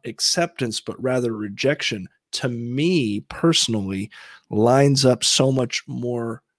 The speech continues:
consistently with what I read in Scripture when it talks about God's love for everyone, God's desire for everyone to come to the knowledge of him, um, so,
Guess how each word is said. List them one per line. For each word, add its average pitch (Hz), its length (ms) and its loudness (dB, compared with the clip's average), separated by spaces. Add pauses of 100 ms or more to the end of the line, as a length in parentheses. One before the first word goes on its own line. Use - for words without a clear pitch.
(200)
consistently 110 1400 2
with 113 240 0
what 127 180 6
I 113 80 0
read 135 480 -2
in 107 140 -6
Scripture 110 600 -4
when 107 220 -4
it 110 160 -6
talks - 400 0
about 104 360 -4
God's 113 400 -2 (500)
love 120 340 2
for - 180 -2
everyone, 120 580 2
God's 113 340 -8
desire 117 520 -2
for 113 220 -2
everyone 113 600 0
to 110 340 -2
come 120 260 -4
to 110 140 -6
the 117 100 -6
knowledge 107 420 -4
of 101 120 -8
him, 120 420 2 (460)
um, 110 440 0 (1080)
so, 127 560 4